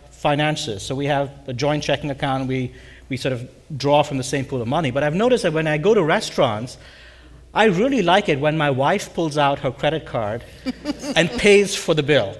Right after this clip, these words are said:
Now, I am effectively still paying for it, but it significantly increases my satisfaction with the meal not to have to pull out my own credit card.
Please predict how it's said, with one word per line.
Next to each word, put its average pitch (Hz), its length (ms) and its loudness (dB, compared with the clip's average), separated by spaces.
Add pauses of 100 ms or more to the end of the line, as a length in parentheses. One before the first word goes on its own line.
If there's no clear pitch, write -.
Now, 147 280 0 (400)
I 208 160 4
am 202 80 2
effectively 190 520 2
still 160 220 -2
paying 214 280 2
for 131 200 -4
it, 113 140 -4 (1400)
but 190 100 4
it 214 160 4
significantly 240 880 2
increases 214 540 -2
my 180 120 0
satisfaction 180 760 -2
with 151 140 -4
the 147 60 -4
meal 139 420 -2 (1200)
not 208 260 2
to 220 80 2
have 190 200 2
to 196 80 -4
pull 190 240 2
out 170 160 2
my 160 160 2
own 156 160 0
credit 139 360 -4
card. 101 220 -10